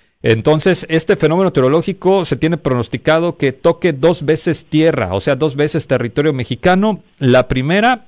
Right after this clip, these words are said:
es en Baja California Sur, que en unas cuantas horas, eh, aproximadamente, ¿como a qué hora podría estar tocando tierra, este, director?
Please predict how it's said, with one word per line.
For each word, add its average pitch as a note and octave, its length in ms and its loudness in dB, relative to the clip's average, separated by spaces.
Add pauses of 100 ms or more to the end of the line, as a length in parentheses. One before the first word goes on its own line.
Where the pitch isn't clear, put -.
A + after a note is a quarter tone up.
es D#3 240 -2
en D#3 100 -2
Baja A#2+ 240 0
California C#3 720 -2
Sur, G3+ 360 2
que C3+ 120 0
en A#2+ 100 -2
unas D#3+ 240 -2
cuantas D#3+ 400 -2
horas, F3 360 0
eh, A#2+ 100 -8
aproximadamente, D#3 680 -4
¿como B2 160 -2
a B2 80 -2
qué D3+ 80 -2
hora D#3+ 160 -2
podría B2+ 200 -2
estar C#3+ 180 -2
tocando C#3+ 400 -2
tierra, D#3 520 -2
este, A2 360 -4
director? A#2 420 -2